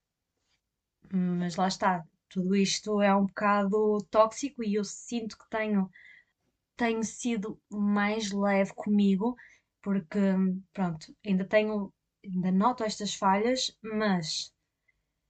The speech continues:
já encaro, hum, a coisa como, "Olha, mas melhoraste um bocado aqui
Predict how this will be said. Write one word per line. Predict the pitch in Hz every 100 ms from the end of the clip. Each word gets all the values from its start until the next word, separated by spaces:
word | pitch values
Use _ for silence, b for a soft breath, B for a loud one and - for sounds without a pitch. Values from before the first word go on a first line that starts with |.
| _
já | 196 185 214 214 208 208 -
encaro, | 214 208 214 233 226 233 233 - _ _ -
hum, | 202 202 196 196 190 202
a | 208
coisa | 196 233 226 233 233
como, | 233 - 214 190 180 175 _ _ _
"Olha, | 240 226 202
mas | 190 214 254 - - _ 214
melhoraste | 233 240 233 240 247 - - 240 240 233
um | 226
bocado | 226 226 214 226
aqui | 226 220 196